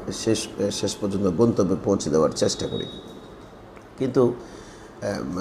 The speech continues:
সমস্যার বিষয় হচ্ছে সেটা, সেটা হলো যে অনেক মানুষ তো অত্যন্ত গরিব, যে গরিব মানুষ, যে উনি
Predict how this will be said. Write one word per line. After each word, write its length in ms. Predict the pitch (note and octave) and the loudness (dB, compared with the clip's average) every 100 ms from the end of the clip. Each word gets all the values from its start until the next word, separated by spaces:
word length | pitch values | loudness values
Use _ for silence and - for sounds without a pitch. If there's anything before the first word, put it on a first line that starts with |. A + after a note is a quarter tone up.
| F#2 F2 - - - | -4 -4 -6 -8 -6
সমস্যার 460 | - A2+ A#2 C3+ | -2 0 4 6
বিষয় 260 | A#2+ A#2 B2+ | 6 4 4
হচ্ছে 200 | A2 A2+ | 4 2
সেটা, 280 | - G2+ G#2 | 2 4 4
সেটা 240 | - G#2 | 2 4
হলো 140 | A2+ A2 | 4 4
যে 260 | G#2+ G#2+ A2+ | 4 2 2
অনেক 220 | A2 A2 F#2+ | 4 2 4
মানুষ 280 | G2 G2+ - | 2 2 0
তো 60 | G#2+ | -2
অত্যন্ত 360 | - A#2+ G#2 | -2 -2 2
গরিব, 200 | G2+ A2 - - - - - - - - | 4 4 2 -8 -14 -14 -16 -18 -18 -16
যে 80 | - - | -10 -2
গরিব 240 | A2+ B2 | 0 2
মানুষ, 260 | F#2+ D#2 - - - - A2 | 0 -2 -4 -8 -12 -14 -10
যে 140 | - | -6
উনি 400 | D#2+ G2 G2+ - | -4 0 0 -2